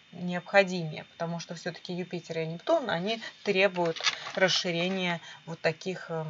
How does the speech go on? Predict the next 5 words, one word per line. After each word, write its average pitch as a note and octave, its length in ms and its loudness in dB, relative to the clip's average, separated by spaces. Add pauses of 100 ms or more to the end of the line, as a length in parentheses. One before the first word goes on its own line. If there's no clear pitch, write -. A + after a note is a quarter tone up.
(260)
м, E3 320 -6
моральных E3+ 680 4 (140)
ценностей, D#3 540 -2
моральных E3 480 0
устоев. D#3 420 -10